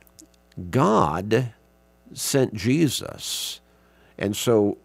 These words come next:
when we're talking about God, we're talking about God the Father, God the Son, God the Holy Spirit. So God the Son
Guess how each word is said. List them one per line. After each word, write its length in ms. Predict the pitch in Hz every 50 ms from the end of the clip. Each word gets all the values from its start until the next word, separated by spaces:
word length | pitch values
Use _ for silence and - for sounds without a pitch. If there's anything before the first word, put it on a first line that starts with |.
| _ _ _
when 180 | 113 117 104 104
we're 100 | 101 104
talking 440 | - - - - 185 - 143 127 120
about 340 | 107 113 110 - - 85
God, 420 | 85 104 98 101 90 76 67 76 78
we're 120 | 90 90 90
talking 340 | - 110 98 107 - 113
about 300 | 104 101 101 - - -
God 300 | - 90 82 90 110 110
the 80 | 123 123
Father, 440 | - - 98 85 76 73 80 87 85
God 380 | 76 78 85 85 107 123 131
the 80 | 131 131
Son, 560 | 123 - - 101 82 80 80 82 82 87 85 -
God 300 | - 82 80 87 98 92
the 80 | 98 87
Holy 300 | - 98 92 92 92 95
Spirit. 600 | - - - 92 71 53 50 - - - - - _ _ _ _ _ _ - - - - - - - - - _
So 420 | - - - 104 101 98 92 87 - _ _ _ - _ _ _ _ _ _ _ _ _ _ _ _ _ _ _ _ - 80
God 360 | 80 101 110 131 170 196 175
the 100 | 156 139
Son 840 | 127 - - - 156 131 98 62 60 65 69 85 104 107 101 90